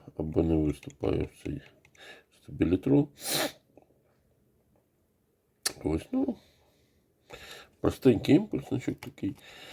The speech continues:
Ну, зараз я його, як, куди ж без них, приклею на гарячі шмарклі і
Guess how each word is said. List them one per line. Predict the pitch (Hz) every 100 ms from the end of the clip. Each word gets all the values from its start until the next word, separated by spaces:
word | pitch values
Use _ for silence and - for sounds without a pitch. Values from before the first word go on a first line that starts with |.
| - - -
Ну, | - 131 117 90
зараз | 113 101 87 -
я |
його, | 82 78 80 80
як, | 95 87 - - - - - - -
куди | - 85 82
ж | 67
без | 69 73
них, | 80 80 71 - - - _ - - - - - - - _
приклею | 87 80 85 80 76 73
на | 71 73 69 - - - _ _ _ _ _ _ _ - - - - - - - - - _ -
гарячі | 82 90 87 78 82
шмарклі | - 160 202 170 170 165 - - - _ _ _ _ _ _ _ _ _ - - _ _ - - - - _ _
і | - 110 135